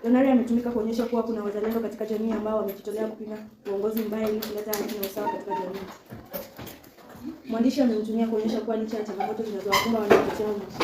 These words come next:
bado wana nafasi muhimu katika ujenzi wa jamii mpya. Anatumiwa kumulika udhaifu wa uongozi hasa katika kuhakikisha wapinzani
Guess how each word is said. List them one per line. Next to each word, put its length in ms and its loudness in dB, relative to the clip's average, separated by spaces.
bado 160 10
wana 160 6
nafasi 400 -4
muhimu 180 -4
katika 300 -4
ujenzi 280 2
wa 80 0
jamii 280 -2
mpya. 240 -8
Anatumiwa 420 2
kumulika 420 0
udhaifu 360 0
wa 80 0
uongozi 380 2
hasa 240 0
katika 300 -6
kuhakikisha 480 -6
wapinzani 420 -6